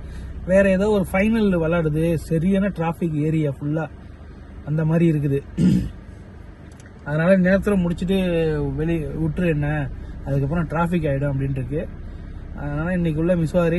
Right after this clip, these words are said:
எங்க எதுவும் போறோம் பார்த்துக்கிட்டு அதோடையும் இதையும் சேர்த்து கண்டினியூ பண்ணி போறோம் நண்பா. எது நினைச்சேன், அதனால தான் ஓப்பனா சொல்லிட்டேன் உங்கள்ட்ட. நேத்து ஒரு மாதிரி ஆயிடுச்சு. அப்புறம் வீடியோ எடிட்டிங் பண்ற சாஃப்ட்வேரை பூரா நேத்து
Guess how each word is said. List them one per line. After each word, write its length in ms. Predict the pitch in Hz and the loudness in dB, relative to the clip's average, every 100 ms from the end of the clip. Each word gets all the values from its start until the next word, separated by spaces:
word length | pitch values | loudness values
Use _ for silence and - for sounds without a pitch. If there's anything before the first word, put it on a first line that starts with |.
| 160 | 0
எங்க 120 | 160 | 2
எதுவும் 300 | 156 151 151 | 4 2 0
போறோம் 320 | 143 151 151 139 | -2 -2 -2 -4
பார்த்துக்கிட்டு 440 | 131 135 120 185 285 - - - - - | -6 -6 -4 -4 -4 -6 -12 -12 -10 -2
அதோடையும் 400 | 160 175 190 220 | 4 6 6 4
இதையும் 260 | 175 214 - | 2 0 0
சேர்த்து 220 | 180 180 | -2 -2
கண்டினியூ 460 | 160 151 170 170 170 175 | 0 0 2 0 0 -2
பண்ணி 160 | 151 160 135 | -2 -2 0
போறோம் 260 | 151 143 135 | -2 0 -2
நண்பா. 180 | 135 | -2
எது 200 | 170 160 147 | -2 -2 -2
நினைச்சேன், 360 | 143 151 160 | -2 -4 -2
அதனால 220 | 147 143 147 | -2 -2 -4
தான் 160 | 165 | -6
ஓப்பனா 240 | 165 180 175 | -6 -6 -4
சொல்லிட்டேன் 280 | 147 147 143 | -4 -4 -4
உங்கள்ட்ட. 260 | 127 120 127 - - - - - - - - - - - - | -4 -4 -10 -12 -18 -18 -18 -20 -20 -20 -20 -20 -20 -18 -2
நேத்து 200 | 170 160 | 0 4
ஒரு 140 | 170 180 | 4 6
மாதிரி 160 | 202 | 4
ஆயிடுச்சு. 300 | 190 180 214 262 269 - - - - | 4 2 0 -2 -4 -10 -14 -10 -4
அப்புறம் 260 | 175 180 | 2 4
வீடியோ 320 | 185 294 294 247 214 | 6 6 8 6 6
எடிட்டிங் 380 | 220 285 285 226 | 6 4 4 2
பண்ற 180 | 214 202 185 | 0 2 2
சாஃப்ட்வேரை 400 | 202 202 208 190 | 0 2 0 0
பூரா 420 | 202 247 254 262 262 247 202 180 | 0 0 2 4 4 4 2 2
நேத்து 380 | 175 185 180 | 0 -2 -2